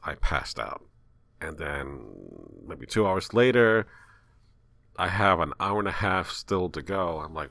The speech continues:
"Wow, this is really a long-ass show." So at least I got to see the last couple of big awards. I really didn't think much of the awards. Nothing was that spectacular. I am happy, of course.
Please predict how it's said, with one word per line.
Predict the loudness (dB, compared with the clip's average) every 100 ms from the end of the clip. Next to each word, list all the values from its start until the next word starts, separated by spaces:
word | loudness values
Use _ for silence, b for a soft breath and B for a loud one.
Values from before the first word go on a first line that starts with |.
| -10
"Wow, | 0 2 4 2
this | -2 -4
is | -8 -10
really | -2 -2 0 -4
a | -8
long-ass | -6 0 0 2 0 -2 -6
show." | -8 -2 0 0 -2 _ B B B B B B B
So | -2 2 4
at | 4
least | 2 0
I |
got | 0 -2
to | -4
see | -6 -2 0 0 -2
the | -2
last | 0 2 0 0
couple | -4 -4 -4
of | -4
big | -4 -4
awards. | -4 -2 0 0 -2 -14 -16 _ _ _ _ _ _ _ -10
I | -4
really | 0 0
didn't | 2 0 0 0
think | -2 0
much | -4 -2 -2 -4 -10 -6
of | -2 -2 -2
the | -2
awards. | -2 0 0 0 -2
Nothing | -2 -2 -2 -4
was | -4 -6 -8
that | -2 -2 -2
spectacular. | -10 -10 -4 4 4 4 -2 0 0 -2 B B B -8
I | -6
am | 4 6
happy, | 8 6 4 2
of | 2
course. | 2 0 0